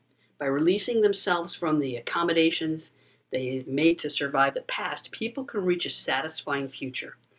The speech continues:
They progress, achieve, connect, love, and transform. What successful therapy entails is important for both the therapist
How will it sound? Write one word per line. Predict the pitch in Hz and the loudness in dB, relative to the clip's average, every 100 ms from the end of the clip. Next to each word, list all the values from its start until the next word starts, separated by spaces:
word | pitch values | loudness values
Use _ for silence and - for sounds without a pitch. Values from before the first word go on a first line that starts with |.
| _ _ - | _ _ -4
They | 135 | -4
progress, | - 135 151 156 196 - - - | -4 -2 2 4 4 2 0 -2
achieve, | 127 - - 180 180 180 - | -6 -2 0 0 -2 -4 -10
connect, | - 135 151 190 - - | -6 0 0 -2 -10 -14
love, | 147 143 147 - | -4 -2 -2 -4
and | 127 131 | -10 -8
transform. | - 127 127 - 131 120 113 - _ _ _ _ _ _ _ _ _ _ - | -6 -8 -10 -10 -10 -10 -12 -18 _ _ _ _ _ _ _ _ _ _ -6
What | 147 - | -4 -2
successful | 156 - 202 208 - 196 | 0 2 4 2 0 -2
therapy | 190 180 175 147 | 0 0 0 -2
entails | 147 - 180 175 170 | -2 0 0 0 -2
is | - | -6
important | 131 - 170 160 - | -8 0 2 2 0
for | |
both | 156 135 - | -2 -2 -2
the | - | -8
therapist | - 175 175 175 165 | -2 0 0 0 -2